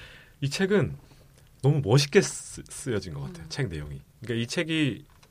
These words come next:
Speaker 1: 그 이분이 뭐 자-, 뭐 자유주의자, 제도주의자 이런 사람으로 유명하다고 하는데, 국제관계에 뭐 이론이라는 게 현실주의도 있고 자유주의 뭐 슬래시 제도주의도 있고 구성주의도 있고 뭐 이렇게 크게 줄기가 나눠지잖아요. 근데 이분은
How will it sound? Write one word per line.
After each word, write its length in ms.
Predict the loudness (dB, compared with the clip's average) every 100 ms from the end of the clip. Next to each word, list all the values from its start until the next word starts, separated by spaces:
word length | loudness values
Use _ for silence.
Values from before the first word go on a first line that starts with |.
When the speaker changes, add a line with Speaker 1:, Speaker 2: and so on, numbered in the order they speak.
| -12
Speaker 1:
그 280 | -4 -2 0
이분이 420 | 0 2 2 2
뭐 320 | 4 4 4
자-, 140 | -2 -12 -18 -20 -20 _ -20 -20 -16 -10
뭐 100 | 0
자유주의자, 500 | 4 4 0 -4 -4
제도주의자 560 | -4 -4 -4 -4 -4 -2
이런 180 | -2
사람으로 540 | -2 -2 -2 -2 -6 -8 -16 -16 -2
유명하다고 460 | 0 0 0 -2
하는데, 640 | 0 0 0 -2 -2 -4 -10 -18 -20 -20 -20 -20 -20 -20 -20 -6
국제관계에 640 | -6 2 4 4 2 2 2
뭐 120 | 0
이론이라는 420 | 0 0 -2 -2
게 80 | 4
현실주의도 460 | 4 4 -2 -6 -8
있고 400 | -6 -4 -4 -6 -14 -16 -16 -2
자유주의 580 | 2 2 2 2 2
뭐 100 | 0
슬래시 320 | -4 -6 -6 -6
제도주의도 480 | -6 -4 -4 -6 -8
있고 160 | -12
구성주의도 500 | -6 0 0 0 -6 -6
있고 140 | -8
뭐 60 | -10
이렇게 140 | -10
크게 380 | -6 -2 4 4
줄기가 340 | 4 0 0
나눠지잖아요. 640 | 0 0 -2 -4 -6 -4 -6
근데 120 | -6
이분은 360 | -6 -2 -2